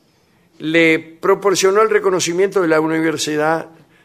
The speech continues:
de, eh, inglesa de St Andrews. Y atención, fue convocado como médico de la corte de Francia. Así que su notoriedad profesional empezó a crecer,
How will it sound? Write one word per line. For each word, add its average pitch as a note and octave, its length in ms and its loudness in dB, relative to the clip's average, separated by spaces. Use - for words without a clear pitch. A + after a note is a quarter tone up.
de, A2 1160 -10
eh, F#2+ 360 -18
inglesa C#3 560 -2
de C3+ 80 -4
St A#2+ 300 -8
Andrews. G#2 580 -12
Y C#3+ 60 0
atención, D#3 640 -2
fue D#3 340 -2
convocado G#3+ 680 2
como E3 320 0
médico G#3 520 2
de C#3 80 -2
la B2 180 -4
corte G#3 380 2
de C#3+ 120 -4
Francia. G2 720 -6
Así D3+ 320 -8
que E3 360 -4
su B3 320 -8
notoriedad E3+ 760 0
profesional C#3 580 -6
empezó B2 300 -6
a C#3 60 -6
crecer, F#3+ 640 -2